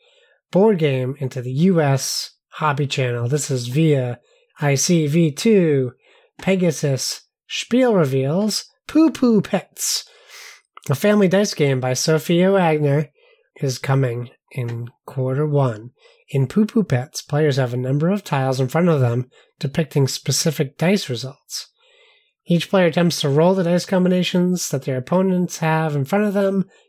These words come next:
using six dice. If a player scores a roll that matches a tile, they get to press the squeaky toy poop and pause the game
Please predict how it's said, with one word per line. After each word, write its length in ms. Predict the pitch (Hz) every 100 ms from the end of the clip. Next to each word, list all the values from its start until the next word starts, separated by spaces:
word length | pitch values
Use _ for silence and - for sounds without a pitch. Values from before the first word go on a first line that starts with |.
| -
using 260 | 139 127
six 320 | - - -
dice. 540 | - 165 190 180 - - _ _ _ _ _ _ _ _ _
If 120 | 131
a 60 | 135
player 260 | 165 156
scores 260 | 143 - 143
a 80 | 139
roll 160 | 147
that 80 | 143
matches 340 | 135 131 131 123
a 40 |
tile, 380 | 120 160 175 170
they 100 | 139
get 220 | 143 -
to 140 | - 139
press 340 | - 233 -
the 140 | -
squeaky 600 | 139 - - 254 254 240 240
toy 320 | - 226 233
poop 420 | - 277 262 - - _ _ _ -
and 100 | 139
pause 280 | 147 175 185
the 80 | 135
game 340 | 127 127 139